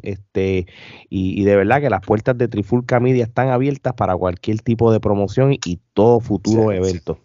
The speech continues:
Speaker 2: Gracias, gracias. Este, no se pierdan Reclutando, que es el tres de marzo,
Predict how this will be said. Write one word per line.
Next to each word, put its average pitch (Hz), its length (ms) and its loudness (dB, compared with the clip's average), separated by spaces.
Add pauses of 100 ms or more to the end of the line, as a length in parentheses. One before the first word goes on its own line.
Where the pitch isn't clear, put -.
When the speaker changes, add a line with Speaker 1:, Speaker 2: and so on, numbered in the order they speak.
(680)
Speaker 2:
Gracias, 131 600 4
gracias. 131 540 2
Este, 113 340 -4
no 110 180 -6
se 131 160 -4
pierdan 139 680 -2 (220)
Reclutando, 123 880 0
que 110 140 -4
es 113 40 2
el 117 140 0
tres 123 200 -2
de 123 120 0
marzo, 127 600 -2